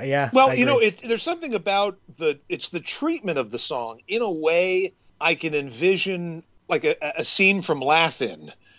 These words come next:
Speaker 2: where everybody in the
Speaker 1: Yes.
Speaker 2: cast is dressed up like hippies and they have the hookah pipes and everything, even though lyrically it's coming from Peter's heart. There's something about the treatment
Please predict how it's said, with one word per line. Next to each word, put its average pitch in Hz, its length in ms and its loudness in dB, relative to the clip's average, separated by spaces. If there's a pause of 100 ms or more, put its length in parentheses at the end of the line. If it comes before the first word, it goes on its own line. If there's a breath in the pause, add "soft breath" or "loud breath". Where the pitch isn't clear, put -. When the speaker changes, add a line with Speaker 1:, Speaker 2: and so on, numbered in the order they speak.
(340 soft breath)
Speaker 2:
where 139 280 4
everybody 156 460 6
in 143 100 4
the 131 60 -2
Speaker 1:
Yes. - 60 -8
Speaker 2:
cast 160 640 6 (200)
is 143 420 2
dressed 156 380 -2
up 151 160 2
like 131 180 -4
hippies 143 640 -2
and 123 120 -6
they 123 120 -2
have 117 220 -2
the 117 120 -2
hookah 165 320 2
pipes 143 460 4
and 135 100 -4
everything, 131 460 -2 (260 loud breath)
even 214 300 6
though 196 380 6
lyrically 156 800 4 (500)
it's 151 240 0
coming 180 360 -2
from 151 200 -2
Peter's 151 400 0
heart. 147 360 4
There's 131 180 -4
something 190 260 0
about 160 280 4
the 139 60 -6
treatment 127 760 -4